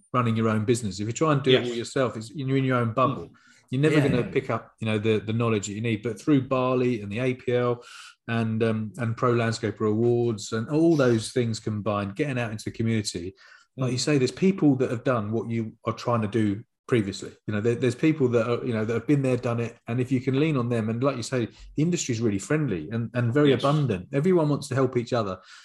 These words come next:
Speaker 1: And I
Speaker 2: Mm.
Speaker 1: think you just gotta reach out to people and ask. Don't be afraid to ask. I think that's a common
Speaker 2: Yeah.
Speaker 1: theme with everyone. No, very good. Good, great points there.
Speaker 2: Exactly.
Speaker 1: So, um, if I was to ask you, put you on the spot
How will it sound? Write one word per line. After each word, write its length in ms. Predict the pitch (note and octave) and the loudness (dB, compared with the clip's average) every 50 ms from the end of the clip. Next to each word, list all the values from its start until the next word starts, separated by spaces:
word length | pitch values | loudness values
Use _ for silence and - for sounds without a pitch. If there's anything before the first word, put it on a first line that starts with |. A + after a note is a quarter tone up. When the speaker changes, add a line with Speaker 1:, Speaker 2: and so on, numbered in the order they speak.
| - | -6
Speaker 1:
And 100 | A#2+ - | -2 0
I 80 | B2 B2 | 0 0
Speaker 2:
Mm. 20 | |
Speaker 1:
think 120 | D3 C#3+ C#3+ | 2 0 0
you 60 | C#3 | 0
just 140 | C#3+ C3+ - | -2 -2 -2
gotta 180 | - F#2+ G#2+ | -2 -2 0
reach 300 | G#2+ B2 A#2+ A2 - - | 2 2 0 0 0 -2
out 160 | A2 F2+ E2+ | -4 -4 -4
to 100 | - - | -6 -8
people 380 | G2 - A2 G#2 G2+ - G#2+ G#2+ | -6 -2 -2 -2 0 0 0 0
and 80 | A2+ A#2+ | 0 0
ask. 240 | A#2 A2+ G#2+ - | 0 -2 0 0
Don't 160 | - C3 A#2 A2+ | 0 0 2 2
be 60 | A#2 | -2
afraid 320 | G#2+ - B2+ A#2 A2 - | -2 0 0 0 0 0
to 140 | - A#2 A#2 | -2 -2 -2
ask. 300 | B2 G#2 F#2 - - - - | 0 -2 -4 -6 -10 -14 -14
I 40 | A2+ | -10
think 120 | - A#2 | -6 -4
that's 140 | A#2 A2+ - | -2 -2 -2
a 40 | - | -4
common 300 | - - A2 A2 G#2+ G#2 | -4 -2 0 0 0 0
Speaker 2:
Yeah. 60 | G#2 | -2
Speaker 1:
theme 200 | - A2 G#2+ G#2+ | -2 -2 -2 -2
with 120 | G#2 G2+ A2 | -2 -2 -2
everyone. 380 | A#2 A#2 A2 G2+ F#2 F2+ F#2+ - _ - - - - - - - - _ _ - | -2 -2 -2 -2 -4 -4 -8 -12 _ -20 -20 -20 -20 -20 -20 -20 -20 _ _ -6
No, 140 | G#2 G2 | -6 -4
very 200 | F#2 A#2 A2+ G#2+ | -2 0 0 0
good. 320 | G2+ - A#2+ G#2+ F#2+ - - - | 0 0 0 0 0 -2 -4 -2
Good, 240 | - B2+ G#2+ - | 0 0 0 -2
great 300 | - - B2+ B2+ A#2+ - | -2 0 2 2 2 0
points 280 | - G#2+ G2 F#2 G2+ G#2+ | -2 -4 -4 -4 -4 -6
there. 220 | F#2 F2 F#2 G#2 | -6 -4 -4 -4
Speaker 2:
Exactly. 200 | G2+ G2+ - - - - - - - - | -6 -8 -10 -14 -20 -20 -20 -20 -12 -2
Speaker 1:
So, 400 | - F#3 F3+ F3+ F3 F3 F3+ F#3+ | 2 2 4 4 4 4 4 2
um, 300 | F#3+ F#3 F3 D3 - - _ _ _ _ - - - - - - _ _ _ _ _ _ | 2 2 0 -4 -8 -14 _ _ _ _ -16 -16 -16 -16 -18 -20 _ _ _ _ _ _
if 160 | - A3 G#3 A3+ | 0 0 2 4
I 40 | |
was 180 | A3+ A3+ G#3 G3 | 4 4 4 4
to 120 | - F3+ E3 | 2 2 2
ask 200 | E3 D#3 - - | 2 0 -2 0
you, 300 | D3+ C#3 C3+ C3 C3 C#3+ - - - _ | 0 0 0 0 -2 -6 -10 -16 -6 _
put 120 | - - F#3+ | 0 0 2
you 60 | E3 | 0
on 60 | D3 | 0
the 60 | C3+ | -2
spot 380 | - - - C3+ G#2 - - | -4 -4 -4 -6 -6 -6 -8